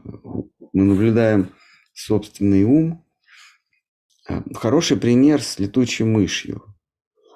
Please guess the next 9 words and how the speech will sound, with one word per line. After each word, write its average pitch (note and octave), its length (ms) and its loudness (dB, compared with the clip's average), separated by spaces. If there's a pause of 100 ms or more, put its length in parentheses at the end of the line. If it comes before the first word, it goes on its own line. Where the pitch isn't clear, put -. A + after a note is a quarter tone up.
(100)
Она C3 400 0
с-, A#2 140 -10 (280)
сигнал A#2+ 680 0
испускает, C3 1040 -2 (1900)
и F#2+ 80 -6
потом D#3 380 0
его B2+ 360 2
улавливает F#2 680 0
от, - 360 -8